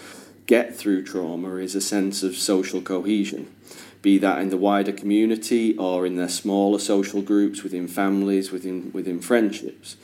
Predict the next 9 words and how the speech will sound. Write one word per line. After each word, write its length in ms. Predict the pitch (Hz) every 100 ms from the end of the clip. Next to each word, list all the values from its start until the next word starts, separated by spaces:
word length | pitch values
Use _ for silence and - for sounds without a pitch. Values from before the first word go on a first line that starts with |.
| - - - -
It's 120 | 92
one 140 | 104
of 60 | 104
the 60 | 101
single 500 | - 110 104 101 98
biggest 340 | 98 95 -
predictors 480 | 95 107 - - 92
of 140 | 82
resilience. 640 | 87 98 92 76 - -